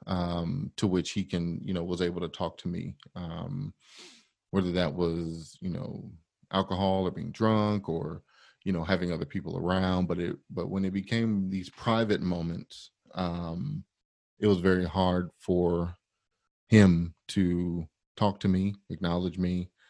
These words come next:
Um, and it was hard for me too, um, because I really didn't know anything about him. I didn't know who he was. I didn't know what he was about. Um, all I knew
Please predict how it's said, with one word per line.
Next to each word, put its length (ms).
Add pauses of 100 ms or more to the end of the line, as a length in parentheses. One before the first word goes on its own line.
(320)
Um, 340
and 80
it 40
was 120
hard 200
for 120
me 140
too, 300 (360)
um, 720 (200)
because 260
I 60
really 340 (160)
didn't 420
know 720 (420)
anything 520
about 340
him. 200
I 60
didn't 200
know 120
who 200
he 60
was. 380
I 60
didn't 200
know 120
what 180
he 60
was 140
about. 480 (720)
Um, 760 (640)
all 260
I 140
knew 760